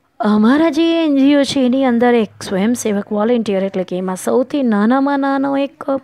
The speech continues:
બાળક છે, બરાબર, વોલેન્ટિયર તરીકે કાર્ય કરશે. કા-, એ કોણ છે? માત્ર ત્રીજા ધોરણમાં ભણતો એક વિદ્યાર્થી છે. તો વિદ્યાર્થી મિત્રો, આપણે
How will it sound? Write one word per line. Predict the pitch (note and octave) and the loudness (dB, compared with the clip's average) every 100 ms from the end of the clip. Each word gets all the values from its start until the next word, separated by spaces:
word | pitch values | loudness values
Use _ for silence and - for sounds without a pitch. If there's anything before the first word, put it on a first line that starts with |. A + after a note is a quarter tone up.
| _ _ _ _ - | _ _ _ _ -6
બાળક | G3+ G#3 B3 B3+ | -2 0 0 -2
છે, | - - G3+ - _ _ _ _ _ _ G#3 | -6 -18 -18 -20 _ _ _ _ _ _ -4
બરાબર, | A#3 | -2
વોલેન્ટિયર | D4 G#3+ G3 A3 A#3 G#3 | -2 -2 0 0 -2 -4
તરીકે | - F#3 F3+ E3 F#3 F#3 _ - - - - | -6 -6 -8 -10 -16 -16 _ -20 -20 -20 -8
કાર્ય | G3 G#3 A#3 | -2 0 0
કરશે. | A3+ G#3+ G#3+ - E3 F3 _ _ _ _ _ | 0 0 -2 -6 -10 -14 _ _ _ _ _
કા-, | G#3+ G#3 G3+ G3+ G3+ - _ | -6 -4 -2 -2 -4 -8 _
એ | - G3+ | -8 -8
કોણ | - G#3+ B3+ | -2 0 0
છે? | B3 A3+ A3+ | -2 -4 -4
માત્ર | A3+ G#3+ G3+ _ _ - A3+ B3+ | -4 -4 -6 _ _ -2 0 0
ત્રીજા | B3+ A3 G3+ - A#3 | -2 -4 -2 0 0
ધોરણમાં | G3 G3 G3 G3+ G3+ F#3 | 0 -2 -2 -2 -2 -4
ભણતો | F#3 F3+ F3+ F#3 | -8 -10 -12 -12
એક | F#3+ - | -12 -14
વિદ્યાર્થી | F3+ _ E3 F3 E3+ - G#3+ C4 G#4+ - - - | -20 _ -10 -10 -12 -8 -2 -2 -2 -8 -20 -20
છે. | - - - G3+ - _ _ _ _ _ _ _ _ _ _ _ _ _ _ _ _ _ _ _ _ - | -16 -6 -4 -4 -8 _ _ _ _ _ _ _ _ _ _ _ _ _ _ _ _ _ _ _ _ -16
તો | E4 | -8
વિદ્યાર્થી | C4 G#3 B3+ D4 D4+ E4 | -6 -4 -2 -2 -2 -6
મિત્રો, | D4+ - D4 | -6 -6 -4
આપણે | C4+ A3+ - A#3 G#3 | -2 -4 -4 -4 -4